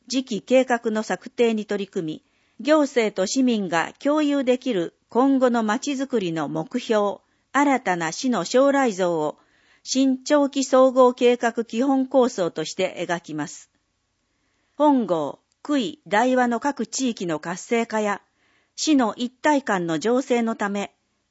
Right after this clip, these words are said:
地域が抱える課題の解決に向け、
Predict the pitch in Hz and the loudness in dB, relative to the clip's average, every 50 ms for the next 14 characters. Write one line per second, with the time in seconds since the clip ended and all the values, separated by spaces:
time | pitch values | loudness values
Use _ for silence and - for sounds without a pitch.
0 | _ - - 285 285 269 - - 196 - 208 190 - 185 - - 226 233 233 202 | _ -6 -2 0 0 0 0 -2 -2 -2 -2 0 -2 -4 -2 0 0 0 0 -2
1 | 190 - 208 202 220 254 254 262 247 240 - - 247 269 262 262 269 269 - 262 | -2 -4 -4 0 0 2 2 2 0 0 0 0 0 0 0 0 -2 -2 -2 -2
2 | 240 240 233 226 220 - - 220 214 - _ | -2 -2 -2 -4 -4 -4 -4 -4 -4 -4 _